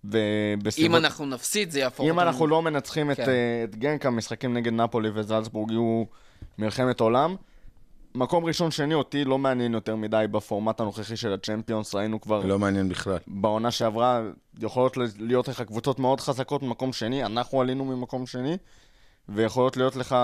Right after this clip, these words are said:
Speaker 1: קבוצות לא מוצלחות במיוחד במקום הראשון, לא חושב שיש לזה איזושהי חשיבות, אה, מיוחדת, אבל שוב,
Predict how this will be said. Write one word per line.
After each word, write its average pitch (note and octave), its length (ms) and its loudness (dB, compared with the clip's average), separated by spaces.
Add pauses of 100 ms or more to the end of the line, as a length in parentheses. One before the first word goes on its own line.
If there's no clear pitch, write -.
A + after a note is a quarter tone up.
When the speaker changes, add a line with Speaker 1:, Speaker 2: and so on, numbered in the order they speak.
(140)
Speaker 1:
קבוצות A2+ 440 -4
לא C3 420 4
מוצלחות A2+ 440 -2
במיוחד A2+ 300 -2
במקום G#2 420 -2
הראשון, B2+ 400 -2 (540)
לא A2+ 100 0
חושב A#2+ 260 -6
שיש A2 240 -6
לזה G#2+ 200 0
איזושהי G#2+ 300 -4
חשיבות, A2 580 -10
אה, G#2 180 -6
מיוחדת, A#2+ 560 -4 (800)
אבל G#2 160 0
שוב, B2 320 -2